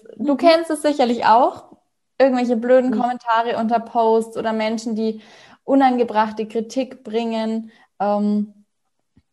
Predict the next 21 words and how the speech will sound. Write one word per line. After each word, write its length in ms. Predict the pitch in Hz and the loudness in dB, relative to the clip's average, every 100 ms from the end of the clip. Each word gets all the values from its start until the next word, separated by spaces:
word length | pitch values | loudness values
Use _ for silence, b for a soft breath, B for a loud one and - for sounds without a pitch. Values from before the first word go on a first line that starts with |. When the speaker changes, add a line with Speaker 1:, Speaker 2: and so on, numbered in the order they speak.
| _ | _
Speaker 1:
was 180 | 220 226 | -6 -4
ist 120 | 226 | -2
deine 260 | 220 202 214 | 0 2 2
Meinung 300 | 202 196 190 | 0 -2 -6
dazu? 580 | 196 - 202 196 208 208 | -8 -12 -12 -10 -12 -10
Speaker 2:
Ich 720 | 208 208 202 _ _ _ _ _ | -8 -6 -8 _ _ _ _ _
bewundere 380 | 208 233 285 302 | -2 0 2 2
eigentlich 320 | 254 247 - | 2 -2 -4
so 140 | 240 | -8
viele 420 | 220 233 214 208 - | -6 -4 -4 -6 -8
Leute, 540 | 190 190 208 226 233 | -4 -2 0 -2 -4
die 360 | 220 208 196 - | -4 -4 -4 -6
eigentlich, 520 | 196 190 190 196 190 | -6 -4 -4 -8 -8
äh, 240 | - 190 190 | -10 -8 -10
so 160 | - | -10
in 100 | 190 | -8
der 100 | 180 | -2
Öffentlichkeit 800 | 262 339 392 247 220 - 196 190 | -2 0 -6 -6 -8 -8 -10 -8
sind, 380 | - 190 180 190 _ - _ | -10 -10 -10 -14 _ -20 _
ähm, 400 | 202 190 190 190 _ _ _ _ _ b _ _ _ _ _ _ _ _ | -10 -8 -10 -12 _ _ _ _ _ b _ _ _ _ _ _ _ _
und 580 | 202 196 190 190 _ | -8 -6 -8 -10 _